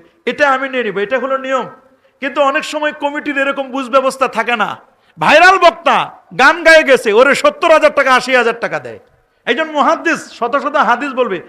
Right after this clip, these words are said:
তারা দিবে পনেরো হাজার, বিশ হাজার টাকা। ওর কোনো দাম নাই। যে দেশের মধ্যে আজব মুলকি আজব রাজা, একটা কাশের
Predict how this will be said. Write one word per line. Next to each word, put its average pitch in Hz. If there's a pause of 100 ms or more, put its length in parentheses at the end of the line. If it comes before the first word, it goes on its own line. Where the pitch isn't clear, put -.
(180)
তারা 269
দিবে 277
পনেরো 262
হাজার, 240
বিশ 214
হাজার 208
টাকা। 196
ওর 233
কোনো 262 (100)
দাম 208 (100)
নাই। 180 (760)
যে 247 (120)
দেশের 320
মধ্যে 311 (160)
আজব 285 (100)
মুলকি 285 (100)
আজব 247 (120)
রাজা, 214 (380)
একটা 254
কাশের 247